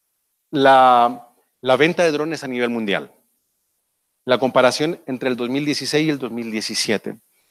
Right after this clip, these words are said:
Hubo un aumento de treinta y cuatro punto tres por ciento con respecto al dos mil dieciséis. ¿Ya?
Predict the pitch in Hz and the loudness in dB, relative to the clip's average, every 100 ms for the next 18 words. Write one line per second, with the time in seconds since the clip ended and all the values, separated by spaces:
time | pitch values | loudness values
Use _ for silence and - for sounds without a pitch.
0 | _ _ _ _ - 185 196 202 165 151 | _ _ _ _ 2 6 8 8 6 4
1 | 160 165 165 196 226 - _ _ 139 143 | 4 2 -2 -6 -6 -10 _ _ 0 2
2 | 147 - 156 143 139 - 139 135 - - | 2 -2 0 0 0 0 0 -2 -10 -2
3 | 208 214 220 214 165 156 143 185 214 - | 0 0 -2 -2 -4 -4 -4 0 -2 0
4 | 175 - 170 143 123 117 117 123 117 113 | 0 2 0 -2 -6 -6 -4 -6 -4 -6
5 | 107 110 104 101 95 - - 95 - _ | -6 -6 -6 -8 -10 -12 -14 -16 -20 _
6 | _ _ _ _ 107 110 | _ _ _ _ -16 -16